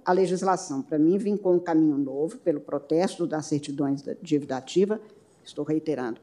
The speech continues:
não me parece o único caminho, me parece possível,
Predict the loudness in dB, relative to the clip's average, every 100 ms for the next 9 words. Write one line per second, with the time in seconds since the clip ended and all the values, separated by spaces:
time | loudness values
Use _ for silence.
0 | _ -2 2 4 2 -2 -6 -8 -6 -4
1 | -4 -6 -6 0 4 4 2 -6 _ -2
2 | -2 0 -6 -6 -12 _ 0 0 -2 -4
3 | -2 -2 -4